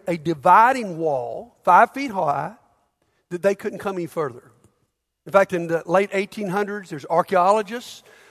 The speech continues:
that are digging and find Solomon's temple. And on that wall, they find a sign that says, "Gentile, come no further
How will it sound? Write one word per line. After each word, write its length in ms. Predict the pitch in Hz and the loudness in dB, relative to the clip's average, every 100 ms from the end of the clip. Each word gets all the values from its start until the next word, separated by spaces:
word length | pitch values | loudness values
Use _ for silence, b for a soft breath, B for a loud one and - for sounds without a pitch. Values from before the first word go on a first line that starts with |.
| b | b
that 140 | 151 | -10
are 60 | 156 | -10
digging 440 | 139 190 196 240 180 | -2 -4 -2 -6 -6
and 120 | 139 | -2
find 460 | 175 185 220 233 - b b | 2 4 2 -2 -10 b b
Solomon's 640 | - 185 180 220 214 196 | -4 0 2 2 0 -6
temple. 480 | - 214 220 247 254 _ _ b b | -4 -4 -2 -6 -8 _ _ b b
And 140 | 156 165 | -8 -6
on 340 | 190 202 262 269 | 2 4 4 6
that 240 | 285 285 | 6 6
wall, 760 | 285 269 262 214 143 120 - b b b | 8 10 10 8 4 -4 -16 b b b
they 260 | 131 196 226 | 2 4 4
find 360 | 240 233 262 | 2 4 4
a 80 | 262 | 4
sign 380 | - 254 226 202 | 4 6 6 4
that 100 | 196 | -4
says, 300 | 202 175 143 | -4 -4 -4
"Gentile, 840 | 135 190 277 - 277 277 285 277 B B _ | -4 0 0 6 8 10 8 4 B B _
come 560 | - 247 277 285 254 214 | 4 6 6 4 -2 4
no 260 | 247 262 | 6 6
further 760 | 254 262 254 226 180 165 156 269 | 4 4 6 6 2 -4 -4 -10